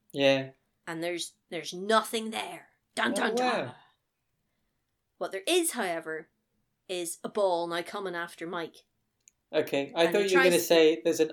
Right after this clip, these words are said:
Speaker 1: I O U note inside the coffin.
Speaker 2: <laughs> No, there's a note that says, "Buy milk." <laughs>
Speaker 1: Hey, oh, callback.
Speaker 2: So, uh,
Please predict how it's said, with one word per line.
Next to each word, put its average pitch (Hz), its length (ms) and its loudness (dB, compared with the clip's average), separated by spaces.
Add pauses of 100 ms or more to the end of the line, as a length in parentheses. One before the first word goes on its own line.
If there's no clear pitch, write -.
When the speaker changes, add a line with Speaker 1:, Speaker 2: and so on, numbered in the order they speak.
Speaker 1:
I 160 200 4
O - 40 8
U 156 320 4
note 123 320 2
inside 131 340 0
the 131 60 -6
coffin. 135 380 0 (640)
Speaker 2:
<laughs> - 680 4 (260)
No, 247 120 6
there's 226 160 4
a 233 60 0
note 233 280 4
that 196 160 -10
says, 226 220 -2
"Buy 196 240 -2
milk." 190 340 -4 (260)
<laughs> - 220 0
Speaker 1:
Hey, 185 580 8
oh, 147 720 2
callback. 156 420 4 (680)
Speaker 2:
So, 240 380 0
uh, 214 200 2